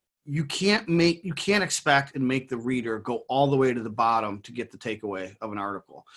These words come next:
And even if, you know, relative to storytelling, if you're gonna lead with a story, you might pre-lead with why the story is even important,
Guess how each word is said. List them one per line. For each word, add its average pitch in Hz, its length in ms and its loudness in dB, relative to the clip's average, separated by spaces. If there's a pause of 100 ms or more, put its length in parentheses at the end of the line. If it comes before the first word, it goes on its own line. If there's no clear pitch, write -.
(160)
And 139 140 -4
even 208 260 2
if, 165 200 -2 (100)
you 139 160 -2
know, 117 260 -4
relative 151 340 0
to - 60 -14
storytelling, 123 640 0 (300)
if 135 100 -6
you're 151 80 0
gonna 202 200 6
lead 170 320 4
with 139 180 -4
a 120 60 -8
story, 123 580 2
you 139 160 0
might 170 320 2
pre-lead 147 580 0
with 107 140 -12
why 120 180 0
the 110 120 -6
story 117 300 -4
is 101 100 -8
even 101 180 -6
important, 87 480 -14